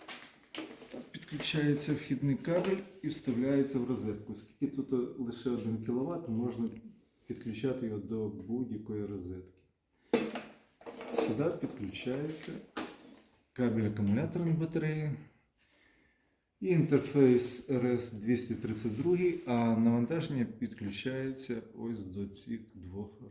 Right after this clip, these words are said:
розеток. Сюди можна вмикнути подовжувач або якийсь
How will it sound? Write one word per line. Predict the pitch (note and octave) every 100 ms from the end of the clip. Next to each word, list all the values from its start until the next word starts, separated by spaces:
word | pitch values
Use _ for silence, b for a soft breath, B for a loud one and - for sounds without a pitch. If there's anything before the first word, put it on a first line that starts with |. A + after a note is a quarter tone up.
| F#2+
розеток. | G2 F2+ F2+ F#2+ - - - - _ b b b b b b b b _
Сюди | - G#2+
можна | G2+ G2+ F#2 G2+
вмикнути | G2 G2 G#2+ G2+ -
подовжувач | - G#2+ C#3 D#3 C3+ C3+ B2+ -
або | G#2 F2
якийсь | G#2 F#2+ - G#2 - -